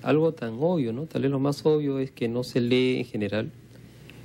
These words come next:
y no se lee en particular la poesía, y menos la de Adán. Ciertamente hay un aspecto,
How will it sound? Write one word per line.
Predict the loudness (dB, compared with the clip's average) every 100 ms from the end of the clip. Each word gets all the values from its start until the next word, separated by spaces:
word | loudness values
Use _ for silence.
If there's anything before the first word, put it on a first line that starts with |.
| -10 -2
y | 2
no | 2
se | 2 0
lee | 2 2 2 0 -2
en | -4
particular | -4 -4 -4 -2 0
la | -2
poesía, | -2 -4 -2 0 0 -4 -2
y | 0
menos | 2 2
la | 0 2
de | 2
Adán. | 2 -2 -8 -20 -20 -20 -20 -20 -20 -20 -20 -18 -16 0
Ciertamente | 2 4 2 2 0
hay | 0
un | 0
aspecto, | -2 -4 -2 0 2 2 -2 -6